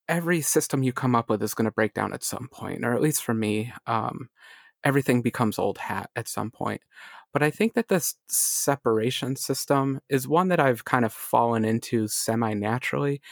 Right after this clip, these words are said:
and it was just great having it kind of codified by someone, you know? Sometimes it just feels good where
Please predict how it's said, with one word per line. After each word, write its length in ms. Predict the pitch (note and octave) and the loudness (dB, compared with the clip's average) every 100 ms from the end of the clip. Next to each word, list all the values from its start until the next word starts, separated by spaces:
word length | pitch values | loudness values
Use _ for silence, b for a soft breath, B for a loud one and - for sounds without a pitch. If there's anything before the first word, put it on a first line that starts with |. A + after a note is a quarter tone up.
| B - | B -4
and 140 | A#2+ | -2
it 60 | C#3 | 0
was 180 | C3 | 0
just 320 | - G#3 - - | 0 -2 -2 2
great 320 | B2+ A#2+ - | 4 4 2
having 340 | A#2+ A#2 A2 | 0 2 2
it 120 | A2 - | 0 -4
kind 240 | - G#2+ | -4 -4
of 60 | - | -4
codified 760 | - G#2 G2 - - G#2 G#2 - | -2 -2 -2 -2 -2 -2 -6 -8
by 140 | G#2 | -6
someone, 400 | G#2+ A2 G#2+ A2 | -4 -6 -6 -6
you 80 | A#2 | -6
know? 180 | B2 A#2+ B B - | -4 -8 B B 0
Sometimes 360 | D3 D3 C#3+ | 2 4 2
it 80 | B2+ | 2
just 200 | - B2+ | 0 0
feels 260 | C3+ A#2 G#2 | 2 0 2
good 220 | B2 A2 | 0 2
where 280 | A2+ G#2+ | 0 -2